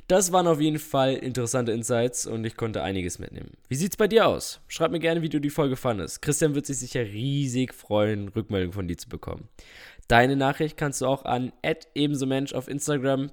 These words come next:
per E-Mail an max at auch ein mensch punkt com oder an die Nummer per S M S oder WhatsApp auf w w w punkt auch ein mensch punkt com schicken.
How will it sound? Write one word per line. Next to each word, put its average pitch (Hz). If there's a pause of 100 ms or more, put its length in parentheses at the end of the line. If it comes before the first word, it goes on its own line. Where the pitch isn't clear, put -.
per 123
E-Mail 139
an 107
max 120
at 120
auch -
ein 113
mensch 110
punkt 104
com 120
oder 151
an 117
die 110
Nummer 113
per 101
S 92
M -
S 98 (240)
oder 120
WhatsApp 113
auf 92
w 117
w 143
w 110
punkt -
auch 98
ein 101
mensch 90
punkt 92
com 85
schicken. -